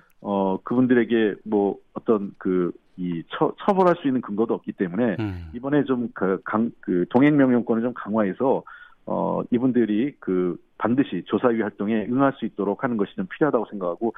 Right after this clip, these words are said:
Speaker 1: 마찬가지로 오일팔 진상규명에도 매우 중요한, 어, 그 입법사항이라고 생각을 합니다.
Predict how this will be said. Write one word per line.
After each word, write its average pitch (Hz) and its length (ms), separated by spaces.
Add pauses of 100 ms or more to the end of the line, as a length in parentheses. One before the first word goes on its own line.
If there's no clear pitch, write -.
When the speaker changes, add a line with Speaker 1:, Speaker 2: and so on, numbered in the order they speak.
(200)
Speaker 1:
마찬가지로 131 540
오일팔 120 400
진상규명에도 110 720
매우 104 360
중요한, 110 420 (220)
어, 87 380
그 82 360
입법사항이라고 90 720
생각을 92 240
합니다. 85 280